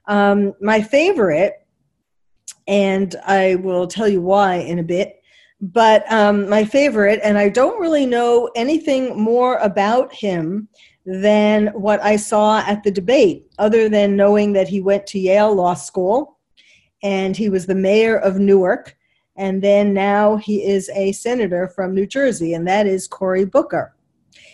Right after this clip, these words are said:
He is the only one, well, I'll tell you now, and I'll get back to it. <laughs> Um, they asked, what is the, well, they asked, um,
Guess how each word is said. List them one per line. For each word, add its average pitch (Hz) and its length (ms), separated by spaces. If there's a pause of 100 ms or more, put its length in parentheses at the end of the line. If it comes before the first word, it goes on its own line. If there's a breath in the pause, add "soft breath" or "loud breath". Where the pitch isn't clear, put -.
(220 soft breath)
He 311 320
is 233 340
the 214 240
only 339 320
one, 185 340
well, 190 180
I'll 190 100
tell 190 180
you 160 140
now, 156 240
and 151 100
I'll 147 80
get 170 220
back 143 220
to 147 120
it. 147 160 (140)
<laughs> 208 160 (520 loud breath)
Um, 208 460
they 233 180
asked, 285 420
what 269 220
is 285 160
the, 202 200 (240)
well, 226 140
they 220 160
asked, 294 520 (500)
um, 208 580